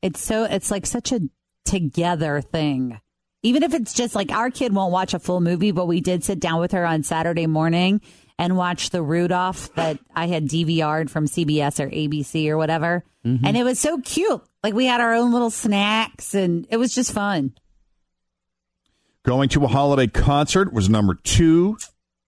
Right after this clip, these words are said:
Speaker 2: We're
Speaker 3: followed
Speaker 2: gonna see
Speaker 3: by
Speaker 2: a Waited Friday night.
Speaker 3: Go see a Waited, then
Speaker 2: Mm-hmm.
Speaker 3: traveling somewhere, number three. There you go, your experiential.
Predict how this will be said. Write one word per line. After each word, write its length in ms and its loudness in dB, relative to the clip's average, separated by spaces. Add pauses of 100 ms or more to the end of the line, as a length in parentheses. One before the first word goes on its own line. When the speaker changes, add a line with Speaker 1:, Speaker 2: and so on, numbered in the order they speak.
(600)
Speaker 2:
We're 100 -2
Speaker 3:
followed 160 6
Speaker 2:
gonna 120 2
see 80 4
Speaker 3:
by 140 6
Speaker 2:
a 80 2
Waited 440 0
Friday 380 0
night. 400 0
Speaker 3:
Go 100 -4
see 160 -2
a 80 4
Waited, 380 6
then 300 4
Speaker 2:
Mm-hmm. 180 0
Speaker 3:
traveling 460 4
somewhere, 500 2
number 260 2
three. 380 4
There 120 6
you 120 2
go, 180 4
your 240 4
experiential. 960 0